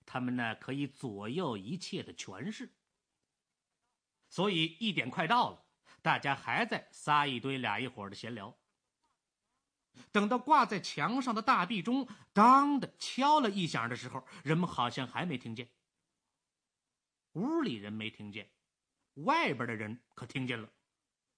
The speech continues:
这一响就像开门钟一样，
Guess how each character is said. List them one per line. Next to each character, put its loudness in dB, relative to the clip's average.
这 4
一 2
响 -4
就 6
像 -2
开 0
门 2
钟 2
一 0
样， 2